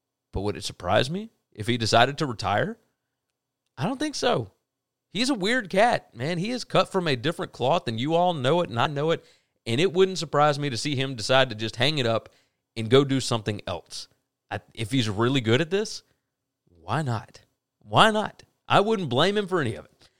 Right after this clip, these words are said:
All right, that is gonna wrap up the Sunday night, Monday morning, uh, solo show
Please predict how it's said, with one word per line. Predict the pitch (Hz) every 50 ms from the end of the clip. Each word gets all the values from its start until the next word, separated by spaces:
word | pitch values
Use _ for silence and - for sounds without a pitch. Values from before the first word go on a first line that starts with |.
| _ _ _ _ -
All | 123 165
right, | 185 139 87 - - 110
that | 120 147 170
is | 170
gonna | 156 196 180 143
wrap | 117 139 165 170 165 - 131
up | 131 135 131 - - _ _ _ _ _ _ _
the | - 110 127 117 117
Sunday | 113 - - 170 185 196 185 175 165 147
night, | 127 120 123 120 117 - -
Monday | 120 135 160 165 160 147 139
morning, | 127 127 131 127 123 120 117 120 117 107 - _ _ _ _ _ _ _ _ _
uh, | 95 98 90 87 - - _ -
solo | - - - 240 233 185 117 107 95
show | - - 98 82 87 101